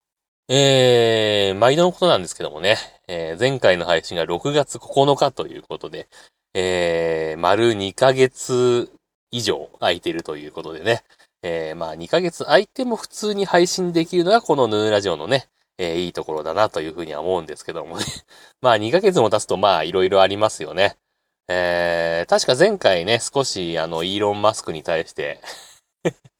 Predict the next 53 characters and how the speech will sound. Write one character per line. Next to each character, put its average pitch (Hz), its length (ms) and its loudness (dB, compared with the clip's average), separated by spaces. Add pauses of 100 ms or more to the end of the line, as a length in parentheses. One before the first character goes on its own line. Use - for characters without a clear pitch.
(640)
「い 104 100 -6
い 104 60 -6
加 117 100 2
減 139 200 -6
し 165 100 -2
ろ」 165 180 8
み 98 100 -4
た 90 100 0
い 87 40 -2
な 85 80 -4
こ 82 80 -6
と 85 120 -4
を 78 40 -10
ね、 104 160 0 (460)
え 87 260 -2
ー、 82 40 -6
言 82 100 -12
っ - 20 -20
て 95 140 -8
た 90 120 -8
と 82 220 -6
思 104 240 2
う - 20 0
ん 85 40 -10
で 78 100 -8
す - 80 -18
け - 80 -10
ど 85 100 -8
も。 82 200 -10 (360)
ま 87 340 -4
あ、 - 20 -10
あ 80 40 -12
の、 82 200 -12
彼 113 200 2
の、 87 340 -6 (300)
な 101 120 -10
ん - 20 -6
で - 80 -20
す - 100 -20
か - 120 -8
ね、 113 180 0
傍 107 200 2
若 104 180 -2
無 104 120 -8
人 104 180 -6
ぶ 101 80 -4
り 98 80 -4
っ - 20 -20
て 98 100 -6
い - 20 -4
う - 20 -20
か 90 100 -6
ね、 113 180 0